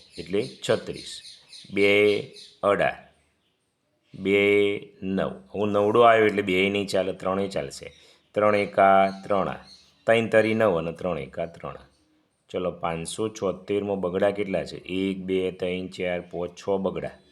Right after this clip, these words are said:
એક, બે, ત્રણ, ચાર, પાંચ, છ બગડા અને બે તગડા. હંમેશા ડબલની જોડકીમાં જ આવજો. આ ડબલની જોડકી, આ જોડકી.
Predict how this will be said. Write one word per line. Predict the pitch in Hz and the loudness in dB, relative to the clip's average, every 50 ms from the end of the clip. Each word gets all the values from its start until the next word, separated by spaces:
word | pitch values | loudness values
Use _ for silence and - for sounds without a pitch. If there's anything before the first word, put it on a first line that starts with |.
| _ _ _ _ _ _ _ _ _ _ _ _ - | _ _ _ _ _ _ _ _ _ _ _ _ -14
એક, | - 92 92 95 95 95 95 - - _ _ _ _ _ _ _ _ _ - | -10 -8 -6 -6 -8 -8 -14 -20 -20 _ _ _ _ _ _ _ _ _ -14
બે, | 85 87 87 87 87 90 92 92 95 - _ _ _ _ _ _ _ _ _ _ _ _ _ - | -8 -6 -4 -4 -4 -4 -6 -8 -14 -18 _ _ _ _ _ _ _ _ _ _ _ _ _ -6
ત્રણ, | 87 85 87 90 92 92 92 95 - - - - - _ - - - - _ - | -4 -4 -4 -6 -8 -10 -12 -14 -18 -20 -20 -20 -20 _ -20 -20 -20 -20 _ -14
ચાર, | - 92 87 87 85 87 90 92 92 90 - - - - - _ _ - - - - _ _ - | -10 -6 -4 -4 -4 -4 -6 -8 -10 -14 -18 -20 -20 -20 -20 _ _ -20 -20 -20 -20 _ _ -14
પાંચ, | - 87 87 87 92 95 95 95 - - - _ _ _ _ _ | -10 -8 -6 -6 -6 -6 -8 -10 -14 -20 -20 _ _ _ _ _
છ | - - 107 | -12 -6 -4
બગડા | 107 107 107 107 107 104 113 107 87 76 73 | -4 -2 0 0 0 0 0 0 0 0 -2
અને | 76 80 80 | -4 -8 -10
બે | 80 85 85 85 | -8 -8 -8 -8
તગડા. | 85 - 87 80 71 69 - - _ _ _ _ _ _ _ _ _ _ _ _ _ _ _ _ _ _ _ _ _ _ _ _ _ _ _ _ _ - | -6 -6 -8 -8 -8 -12 -18 -20 _ _ _ _ _ _ _ _ _ _ _ _ _ _ _ _ _ _ _ _ _ _ _ _ _ _ _ _ _ -8
હંમેશા | 120 117 120 131 139 139 139 135 | -4 -2 0 0 2 4 4 4
ડબલની | 123 117 117 117 120 123 123 117 | 6 4 4 4 4 4 2 0
જોડકીમાં | 101 101 98 95 95 98 104 101 98 95 87 | 0 0 -2 -2 -2 -4 -4 -2 -2 -2 -2
જ | 87 | 0
આવજો. | 85 80 78 78 78 82 85 | -2 -2 -2 -4 -6 -4 -4
આ | 87 90 | -2 -2
ડબલની | 87 87 90 87 90 92 92 92 90 | -2 -4 -6 -4 -4 -6 -6 -6 -8
જોડકી, | 85 90 90 87 90 - - 98 98 95 95 - _ _ _ _ _ _ _ _ _ _ _ _ _ _ - | -10 -10 -10 -12 -12 -12 -12 -12 -12 -12 -14 -18 _ _ _ _ _ _ _ _ _ _ _ _ _ _ -10
આ | - 85 90 | -8 -6 -6
જોડકી. | 92 90 95 92 90 92 90 - - 98 104 107 107 | -6 -6 -6 -6 -6 -8 -10 -12 -12 -12 -12 -12 -14